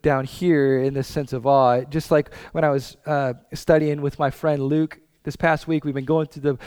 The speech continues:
book of Psalms together, and we've been studying, and, and we got to this place in, in, in Psalm chapter seven where it just talks about, um, God being ready like this warrior.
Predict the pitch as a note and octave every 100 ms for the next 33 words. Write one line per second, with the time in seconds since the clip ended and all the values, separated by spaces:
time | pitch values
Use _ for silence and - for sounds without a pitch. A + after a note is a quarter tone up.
0 | - - E3+ C#3 - E3 E3 D#3+ D#3+ -
1 | D3+ F3 E3 D#3+ D#3+ - - - - D3
2 | D3 E3 D3+ D3 - E3+ E3 E3+ D#3+ C#3
3 | - - D#3 D#3+ E3 - D#3 D#3 - -
4 | E3 E3 - D#3 C#3 E3 C#3+ - D3+ C#3
5 | - - D#3 D#3 D#3 F3+ D#3+ D3 - F3+
6 | D#3 E3 D#3+ D3 C#3+ - D#3 - D#3+ C#3+
7 | D3+ D3 - - - - D#3 D3 C3+ C#3
8 | _ - - B2 E3 E3 E3 E3 E3 D#3
9 | - - E3 D3+ _ _ _ _ - F3+
10 | E3 D3 C3+ D#3 D#3+ D#3+ D#3+ D3+ C#3 D3+
11 | - C#3 D3 D#3+ F3 F3 F3 E3+ E3+ D#3+